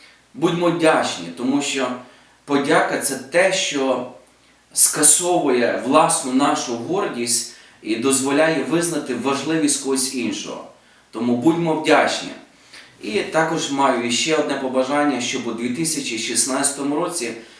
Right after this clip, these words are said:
ми ще більше і частіше задумувались, шукали того, що приємне нашому Богові. По-особливому зробили акцент, щоб жити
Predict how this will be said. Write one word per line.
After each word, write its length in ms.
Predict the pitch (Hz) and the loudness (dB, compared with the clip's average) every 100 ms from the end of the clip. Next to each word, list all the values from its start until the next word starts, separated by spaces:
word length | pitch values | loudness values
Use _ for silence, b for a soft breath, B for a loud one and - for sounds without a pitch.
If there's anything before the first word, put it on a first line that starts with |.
| B B | B B
ми 300 | 110 139 139 | -2 0 2
ще 220 | - 139 | 2 0
більше 760 | 131 135 170 175 - - 131 - - - b b b _ | -2 -2 -2 -2 -6 -6 -6 -8 -16 -20 b b b _
і 180 | 117 117 | -8 -4
частіше 720 | 143 151 - - 175 - 110 | 0 2 2 2 -4 -4 -4
задумувались, 1080 | 107 131 123 143 151 147 123 104 101 - - | -2 -2 0 2 2 2 0 0 0 -2 -4
шукали 760 | - - 131 127 147 160 160 151 - | -8 -4 -4 0 4 4 2 -4 -2
того, 340 | 175 170 156 | 0 0 -2
що 280 | - 147 123 | -2 -2 -2
приємне 560 | 123 127 160 160 139 | -2 0 0 0 -2
нашому 500 | 123 139 - 127 127 | 0 0 -2 -4 -4
Богові. 520 | 127 180 - - 73 - - B B B B B B _ _ | 0 0 -2 -4 -10 -14 -20 B B B B B B _ _
По-особливому 720 | 147 151 - 165 170 185 170 | 0 2 2 2 2 2 0
зробили 420 | 143 151 156 151 | -2 -2 2 2
акцент, 420 | 143 143 - 185 - | 2 2 0 0 -2
щоб 280 | - 131 | -2 -2
жити 680 | 123 120 135 185 - 117 101 | -2 -4 -2 -2 -2 -4 -6